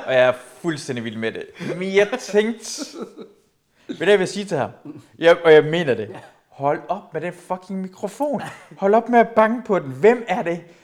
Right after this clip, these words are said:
Speaker 1: Hvorfor
Speaker 2: Ah.
Speaker 1: skal du banke den mikrofon på låret?
Speaker 2: Det er sådan lidt, altså, det er jo sådan en, øh, øh, der, der er delte meninger om det. Der er nogen, der hader det,
Speaker 1: Ja.
Speaker 2: og nogen, der kan lide det.
Speaker 1: Okay.
Speaker 2: Jeg, jeg, jeg er altså dem, der godt kan lide det.
Speaker 1: Okay, du er en af dem,
Speaker 2: Ja,
Speaker 1: der kan lide det.
Speaker 2: jeg synes,
Speaker 1: Ja,
Speaker 2: jeg,
Speaker 1: ja, ja.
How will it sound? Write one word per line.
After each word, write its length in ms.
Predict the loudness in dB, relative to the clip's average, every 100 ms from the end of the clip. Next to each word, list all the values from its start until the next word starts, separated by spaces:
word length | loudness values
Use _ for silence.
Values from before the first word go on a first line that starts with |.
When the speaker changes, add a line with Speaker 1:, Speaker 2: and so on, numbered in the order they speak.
| _ -16 -4
Speaker 1:
Hvorfor 160 | -2
Speaker 2:
Ah. 40 | -2
Speaker 1:
skal 140 | -2
du 40 | 0
banke 160 | 0 0
den 80 |
mikrofon 360 | -4 -6 -6 -4
på 80 | -2
låret? 340 | 0 0 -2 -12 -20 _ _ _
Speaker 2:
Det 100 | -12
er 40 | -10
sådan 200 | -12 -12
lidt, 120 | -12 -12
altså, 400 | -16 -10 -8 -10 -14 _ _ -12
det 60 |
er 40 | -12
jo 60 |
sådan 200 | -12 -12
en, 340 | -10 -10 -14 -20 _ _
øh, 60 | -20 -20
øh, 40 | -20 _ _
der, 300 | -12 -8 -8 -8
der 80 |
er 120 | -10 -8
delte 240 | -8 -6
meninger 300 | -6 -6 -6
om 80 | -10
det. 80 | -10
Der 60 |
er 60 | -10
nogen, 140 | -10
der 60 | -8
hader 220 | -6 -6
det, 140 | -8 -16 -2
Speaker 1:
Ja. 160 | -2
Speaker 2:
og 60 | -2
nogen, 140 | -10
der 60 | -10
kan 100 | -12
lide 140 | -12
det. 100 | -14 -20 _
Speaker 1:
Okay. 300 | -12 -8 -8
Speaker 2:
Jeg, 180 | -8 -10 -10
jeg, 440 | -12 -10 -12 -14 -14
jeg 100 | -14
er 40 |
altså 160 | -14 -16
dem, 160 | -18 -16
der 80 |
godt 140 | -16 -20
kan 120 | -20
lide 120 | -20
det. 80 | -20 _ -8
Speaker 1:
Okay, 240 | -4 -4
du 80 | -4
er 40 | -4
en 60 |
af 60 | -4
dem, 80 | -8
Speaker 2:
Ja, 40 |
Speaker 1:
der 60 | -10
kan 60 | -12
lide 60 | -16
det. 60 |
Speaker 2:
jeg 60 | -10
synes, 80 | 0
Speaker 1:
Ja, 80 | 2
Speaker 2:
jeg, 120 | 2
Speaker 1:
ja, 60 |
ja. 60 | 0